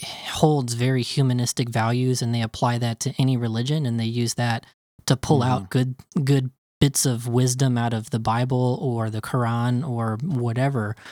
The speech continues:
Speaker 2: Right.
Speaker 1: um, that's fine. I mean, that person's gonna basically try to be a good person. Um, you know, if, if their motivation is not humanistic and, you know, they're, they're really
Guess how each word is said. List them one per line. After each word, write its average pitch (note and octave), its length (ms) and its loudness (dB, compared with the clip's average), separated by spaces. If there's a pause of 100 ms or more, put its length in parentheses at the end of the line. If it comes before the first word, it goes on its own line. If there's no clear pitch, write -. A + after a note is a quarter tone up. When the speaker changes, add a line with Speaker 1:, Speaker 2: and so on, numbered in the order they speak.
(200)
Speaker 2:
Right. A#2 160 2
Speaker 1:
um, A#2 380 2 (300)
that's F3 240 2
fine. F3+ 540 2
I C#3 100 0
mean, C#3+ 160 4
that C3+ 160 0
person's D#3 480 0
gonna C3+ 240 2
basically B2 680 0 (400)
try C3 280 2
to C3 100 2
be C3 160 0
a A2 60 -2
good A2+ 220 0
person. E3 500 2 (500)
Um, A#2+ 600 2
you C3+ 100 0
know, B2+ 100 2
if, B2+ 200 -2
if C3+ 260 -2
their C3 200 2
motivation B2 760 0
is A#2 420 -2
not A2+ 340 -2
humanistic B2 720 0
and, A#2 280 0
you B2 80 -2
know, A2+ 140 -2
they're, A2+ 360 -2 (140)
they're B2+ 200 -2
really A2+ 420 -2